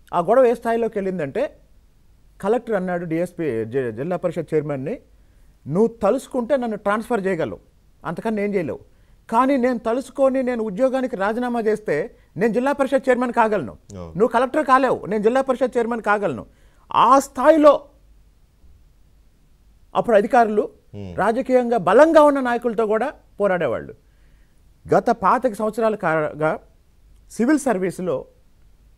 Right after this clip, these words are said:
Speaker 1: డబ్బులు, అధికారం ఈ రెండు తప్ప ప్రజాసేవ
Speaker 2: అయినా సరే శ్రీనివాసరావు గారు, మీరు అన్న పాయింట్ కరెక్టే. గడిచిన కొన్ని సంవత్సరాలుగా, రెండు దశాబ్దాలుగా మీరు అన్న పాయింట్ కరెక్టే, కానీ ఇంత వేగ్గా అసలు,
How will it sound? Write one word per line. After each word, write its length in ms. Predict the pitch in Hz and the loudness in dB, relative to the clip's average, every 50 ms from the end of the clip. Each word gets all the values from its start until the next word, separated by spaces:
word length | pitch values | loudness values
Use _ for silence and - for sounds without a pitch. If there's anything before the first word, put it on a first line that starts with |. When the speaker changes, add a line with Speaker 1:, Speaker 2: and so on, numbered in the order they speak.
| _ _ _ _ _ | _ _ _ _ _
Speaker 1:
డబ్బులు, 680 | 87 92 98 180 214 190 190 262 294 269 277 294 320 - - _ _ _ _ - | -18 -4 0 0 0 2 2 0 2 2 2 0 -2 -6 -12 _ _ _ _ 0
అధికారం 540 | 175 185 233 - 226 214 202 202 226 269 - - _ | 2 2 2 0 -2 -4 -4 -4 -4 -6 -8 -10 _
ఈ 100 | 180 175 | -2 2
రెండు 300 | 160 180 240 277 311 339 | 6 6 6 6 6 4
తప్ప 320 | 320 - 226 160 - - 180 - - - - _ _ _ _ _ _ _ _ _ _ _ - _ - | 2 2 -2 -4 -2 -4 -4 -4 -6 -12 -20 _ _ _ _ _ _ _ _ _ _ _ -20 _ 2
ప్రజాసేవ 640 | 170 175 180 190 277 277 277 262 - 262 233 226 220 | 2 2 6 6 6 6 6 2 2 0 2 2 0
Speaker 2:
అయినా 360 | 226 247 190 240 262 285 285 | 0 0 -2 0 0 -2 -2
సరే 280 | 277 285 233 208 196 165 | 0 0 0 0 0 -2
శ్రీనివాసరావు 480 | 127 143 139 139 127 110 117 110 110 101 | -2 -6 -6 -6 -6 -6 -4 -6 -4 -4
గారు, 280 | 95 92 135 170 196 | -4 -4 -4 -6 -6
మీరు 240 | 135 104 107 123 127 | -6 -6 -8 -6 -6
అన్న 160 | 120 120 151 | -4 -4 -4
పాయింట్ 400 | 170 165 156 151 170 202 220 202 | -6 -2 -2 0 0 0 -2 -2
కరెక్టే. 480 | - 175 170 170 170 - 180 165 - - - - _ - _ - _ 120 | -2 -2 -2 -2 -2 -2 -4 -4 -4 -8 -20 -20 _ -20 _ -10 _ 0
గడిచిన 240 | 123 135 135 139 160 | 0 0 0 -2 -8
కొన్ని 640 | 151 131 151 143 139 139 135 131 131 131 127 123 113 131 | -6 -4 -6 -4 -2 -2 -2 -2 -2 -4 -6 -6 -8 -8
సంవత్సరాలుగా, 480 | 123 127 131 - 135 135 135 127 127 | -8 -8 -6 -6 -4 -4 -4 -4 -4
రెండు 180 | 123 123 120 117 | -4 -4 -4 -4
దశాబ్దాలుగా 560 | 120 120 117 139 127 120 113 123 123 120 123 | -4 -4 -2 -2 -4 -2 -2 -4 -4 -4 -6
మీరు 120 | 120 113 104 | -8 -8 -8
అన్న 140 | 110 127 139 | -8 -8 -10
పాయింట్ 360 | 123 120 117 131 156 156 135 | -10 -8 -8 -8 -8 -8 -8
కరెక్టే, 400 | - 123 127 131 - - 92 - - _ - - - _ _ - | -8 -8 -8 -8 -8 -10 -10 -10 -12 _ -20 -20 -20 _ _ -2
కానీ 180 | 214 247 254 | -2 0 0
ఇంత 420 | 165 147 139 151 190 240 240 - 269 | -2 -2 -2 -2 -2 -4 0 2 4
వేగ్గా 1120 | 240 202 147 120 127 135 156 180 214 226 175 139 117 113 131 135 156 175 196 196 185 175 | 4 4 2 0 2 4 6 8 6 6 6 2 -2 2 4 4 6 6 4 4 4 2
అసలు, 260 | 156 135 151 135 127 | 2 0 -2 -4 -6